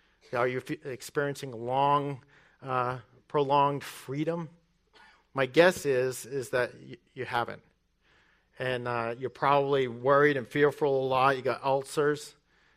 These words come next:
You're probably a very, very critical person.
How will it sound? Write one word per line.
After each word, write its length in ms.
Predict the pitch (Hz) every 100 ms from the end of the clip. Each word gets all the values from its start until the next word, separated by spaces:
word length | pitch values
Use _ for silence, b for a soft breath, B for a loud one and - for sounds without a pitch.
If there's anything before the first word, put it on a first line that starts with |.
| _
You're 100 | 127
probably 340 | - 147 139 123
a 40 |
very, 440 | 120 143 156 165
very 260 | 135 139 131
critical 420 | - 151 135 127
person. 460 | - 131 131 160